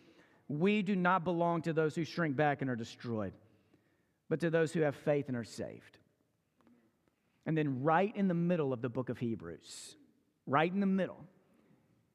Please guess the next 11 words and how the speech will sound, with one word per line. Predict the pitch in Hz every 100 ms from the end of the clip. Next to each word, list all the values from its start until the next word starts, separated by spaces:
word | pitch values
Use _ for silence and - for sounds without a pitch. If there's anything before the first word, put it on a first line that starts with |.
| _ -
you | 147
have | 156 165 156
these, | 151 -
these | 175 139
three | - 170 180
verses | 151 156 139 - - - - _ _ _ _ -
that | 127
center | - - 190 160 165 165
around | 147 139 143 135 131
the | 131
word | 123 123 113 113